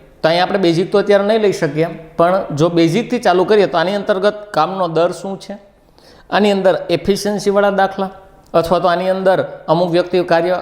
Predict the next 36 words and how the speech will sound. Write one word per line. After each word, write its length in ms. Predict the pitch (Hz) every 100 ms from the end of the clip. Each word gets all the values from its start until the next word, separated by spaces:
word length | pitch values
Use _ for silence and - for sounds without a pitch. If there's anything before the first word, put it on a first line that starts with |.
| 165
કરવા 240 | 147 147 147
આવે 400 | 160 151 175 190
છે, 280 | 190 190
અમુક 260 | 180 165 165
કાર્ય 260 | 156 147 143
છોડીને 360 | 143 135 135
ચાલ્યા 360 | 131 160 185 202
જાય 240 | 185 190
છે, 140 | 185 180 - -
જથ્થાબંધ 580 | 123 156 156 185 196 190
વ્યક્તિઓ 400 | 190 190 196 190
હોય, 200 | 185 190 190 - - - -
તો 80 | 170
બધા 400 | 165 165 151 233
જ 40 | 220 214
પ્રશ્નો 340 | 180 - 185
જે 180 | 175 180
છે 120 | 196
એને 140 | 190
કેવી 180 | 165 170
રીતે 200 | 175 180
સોલ્વ 280 | 170 165 165
કરવા 340 | 196 196 131 - - 185
એની 200 | 190 208
અંતર્ગત 540 | 170 160 170 175 156
જે 180 | 139 143
જે 160 | 151
અહીંયા 200 | 180 180
પ્રશ્નો 340 | 170 143 - 170
તમને 240 | 143 151
જોવા 240 | 156 139 160
મળશે 340 | 220 - 151 -
એનું 200 | 208 220
આપણે 220 | 147 147 160
ડિસ્ક્રિપ્શન 580 | 147 147 185 160 175
સાથે 500 | 170 143 - 160 202